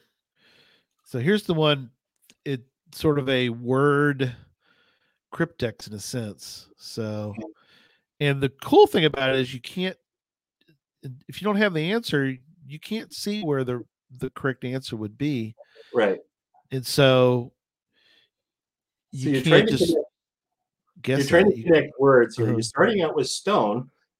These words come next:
Speaker 2: and you have
Speaker 1: Right.
Speaker 2: to end up with sword. And so this is called word chain. It's out there
Speaker 1: Oh,
Speaker 2: right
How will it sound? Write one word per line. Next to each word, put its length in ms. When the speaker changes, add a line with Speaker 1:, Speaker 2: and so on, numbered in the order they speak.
Speaker 2:
and 120
you 80
have 220
Speaker 1:
Right. 80
Speaker 2:
to 160
end 180
up 100
with 120
sword. 520
And 180
so 600
this 180
is 80
called 320
word 260
chain. 340
It's 140
out 200
there 140
Speaker 1:
Oh, 60
Speaker 2:
right 80